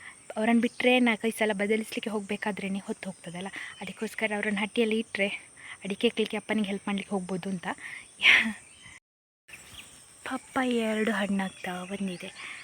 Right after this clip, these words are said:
ಇದನ್ನು ಕೊಯ್ದಿಡುವ. ಏನಂದ್ರೆ, ಲಾಸ್ಟ್ ಟೈಮ್, ಆ,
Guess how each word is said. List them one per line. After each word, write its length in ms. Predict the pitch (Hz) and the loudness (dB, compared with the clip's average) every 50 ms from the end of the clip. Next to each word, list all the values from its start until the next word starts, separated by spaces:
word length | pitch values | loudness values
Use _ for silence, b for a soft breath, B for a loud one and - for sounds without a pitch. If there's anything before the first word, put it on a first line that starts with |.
| B B B - | B B B -6
ಇದನ್ನು 260 | 233 226 220 226 226 220 | 0 2 4 4 4 4
ಕೊಯ್ದಿಡುವ. 480 | - 247 247 254 220 247 220 220 208 208 233 285 - B B B B B B - | 4 4 6 6 6 4 2 2 0 0 -2 -2 -4 B B B B B B 4
ಏನಂದ್ರೆ, 520 | 277 285 311 320 320 277 208 208 196 196 | 6 8 10 10 10 10 8 8 6 4
ಲಾಸ್ಟ್ 260 | 202 233 269 269 - - | 4 4 4 4 4 6
ಟೈಮ್, 260 | 311 285 269 233 202 202 226 262 B B B B B B B B B B B B | 8 8 8 8 8 6 4 2 B B B B B B B B B B B B
ಆ, 360 | 254 247 233 233 226 220 226 | 2 4 6 6 6 6 6